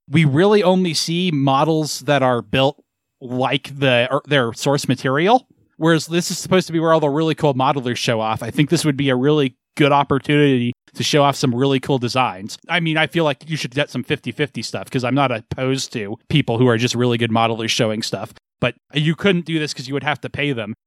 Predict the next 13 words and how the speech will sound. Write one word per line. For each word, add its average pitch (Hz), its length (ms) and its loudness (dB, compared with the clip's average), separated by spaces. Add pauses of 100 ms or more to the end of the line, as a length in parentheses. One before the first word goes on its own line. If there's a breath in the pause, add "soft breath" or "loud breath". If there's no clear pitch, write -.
But 147 200 -4
this 170 180 0
stuff 156 240 -2
doesn't 156 260 -2
look 143 180 -6
nearly 143 460 2
as 120 140 -2
good 123 200 2
as 120 120 -2
even 131 240 2
the 131 100 2
real-life 123 720 -2 (180)
Gunpla 120 560 -2